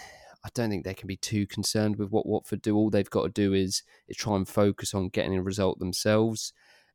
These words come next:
We've talked about them getting a bit better since the break, and, and they were really unlucky in their last game against Everton not to, not to get the win. And had they got three points there, then it would have obviously just been one point, and then we're almost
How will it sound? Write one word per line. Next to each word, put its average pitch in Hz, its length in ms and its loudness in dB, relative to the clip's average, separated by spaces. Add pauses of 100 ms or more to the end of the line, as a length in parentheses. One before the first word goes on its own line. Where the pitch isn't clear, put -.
(140)
We've 113 200 4
talked 139 360 6
about 113 260 6
them 110 160 6
getting 107 300 2
a 98 40 -2
bit - 280 0
better 117 200 6
since 110 300 -2
the 104 120 -2
break, 110 480 4
and, 104 380 2
and 104 140 2
they 117 80 6
were 104 140 2
really 107 240 4
unlucky 98 460 2
in 95 100 2
their 95 80 4
last 101 320 2
game 98 160 2
against 92 320 -2
Everton 95 440 0
not 101 260 -2
to, 95 380 2
not 104 220 0
to 92 100 -14
get - 180 -2
the 92 80 0
win. 98 280 2
And 95 240 2 (500)
had 120 340 0
they 101 120 4
got - 220 -2
three 104 240 2
points - 380 -2
there, 104 340 4
then 104 180 0
it 82 100 2
would 101 140 -2
have 98 160 -6
obviously 98 380 -2
just 95 240 -4
been 92 180 -4
one 110 240 4
point, 104 380 0
and 101 100 -2
then 95 100 0
we're 101 140 2
almost 95 520 -2